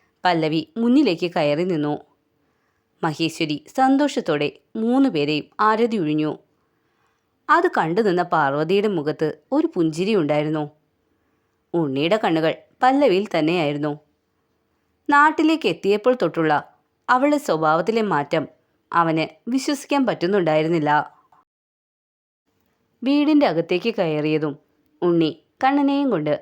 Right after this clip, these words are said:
റൂമിലേക്ക് പോയി. പാർവതി പല്ലവിയെ കൊണ്ടുപോയി റൂം കാണിച്ചു കൊടുത്ത് ഫ്രഷായി വരാൻ പറഞ്ഞു. അവൾ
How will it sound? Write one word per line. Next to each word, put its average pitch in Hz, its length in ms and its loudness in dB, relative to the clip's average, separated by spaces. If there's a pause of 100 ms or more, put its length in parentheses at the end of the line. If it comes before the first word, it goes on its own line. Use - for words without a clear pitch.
(100)
റൂമിലേക്ക് 175 420 0
പോയി. 151 260 -2 (960)
പാർവതി 151 400 0 (220)
പല്ലവിയെ 277 460 2
കൊണ്ടുപോയി 165 540 -2 (220)
റൂം 240 180 0 (100)
കാണിച്ചു 156 340 -2
കൊടുത്ത് 156 320 -2 (480)
ഫ്രഷായി 254 420 0
വരാൻ 165 280 0
പറഞ്ഞു. 147 300 -2 (1080)
അവൾ 156 240 2